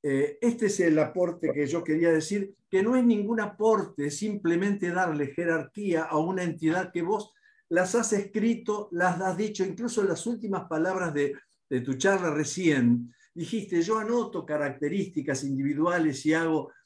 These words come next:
y, y Matías hablaba de marcas. Bueno,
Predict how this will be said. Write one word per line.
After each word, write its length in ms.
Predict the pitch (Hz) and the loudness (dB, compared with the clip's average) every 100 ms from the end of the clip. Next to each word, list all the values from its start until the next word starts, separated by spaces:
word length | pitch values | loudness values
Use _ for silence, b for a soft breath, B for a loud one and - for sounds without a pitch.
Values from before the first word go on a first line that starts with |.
| - | -10
y, 280 | 143 156 - | -8 -6 -4
y 40 | |
Matías 400 | 135 143 190 190 | -4 -2 2 2
hablaba 300 | 160 170 170 | 4 2 2
de 100 | 151 | 0
marcas. 680 | 135 170 196 165 - 135 131 185 | 0 2 2 0 -2 -6 -6 -2
Bueno, 260 | 170 123 | -2 -2